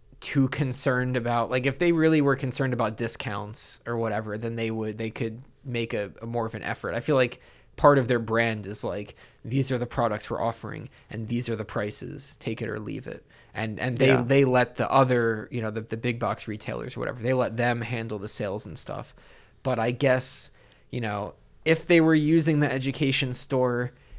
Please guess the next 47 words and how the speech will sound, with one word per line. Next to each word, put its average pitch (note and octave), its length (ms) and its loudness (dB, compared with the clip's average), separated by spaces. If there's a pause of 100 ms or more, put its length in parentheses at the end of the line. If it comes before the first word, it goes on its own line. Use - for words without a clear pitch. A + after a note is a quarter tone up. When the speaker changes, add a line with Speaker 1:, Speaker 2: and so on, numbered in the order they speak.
(160)
Speaker 1:
as B2 260 -2
a B2 80 2
way B2 340 4
to A2+ 180 -6
sort A#2+ 280 -2
of A2 240 -6 (380)
make B2 420 -2
some B2+ 320 -2
sales A#2+ 540 0
available A#2+ 640 0
to A#2 160 -8
people, A#2 680 -4 (120)
you A#2+ 120 -12
know, A#2 140 -6
in A#2+ 100 -8
a, A#2+ 200 -10 (400)
in B2+ 160 -4
a A#2+ 140 -6
Speaker 2:
Hmm. B2 60 -6
Speaker 1:
secret - 440 -6
kind B2+ 200 -4
of B2 100 -6
way, A#2+ 440 2 (260)
then A2+ 220 0
maybe, A#2+ 440 2
Speaker 2:
Interesting. A#2 320 -4
Speaker 1:
maybe B2+ 280 2
that's A#2 280 0
no A#2+ 180 0
longer A2+ 640 -2
interesting A2 360 -10
to A#2 80 -14
them. G2+ 200 -8
Or F#3 140 0
maybe G3+ 280 4
that's G3 340 0
not F3+ 200 4
what D#3+ 140 2
it D3 100 -2
is C#3 160 -2
at C3 80 2
all, A#2 400 -2
and A#2 280 -8
they A#2 180 -2
just - 380 -8
decided A2+ 480 -4
to A2+ 320 -6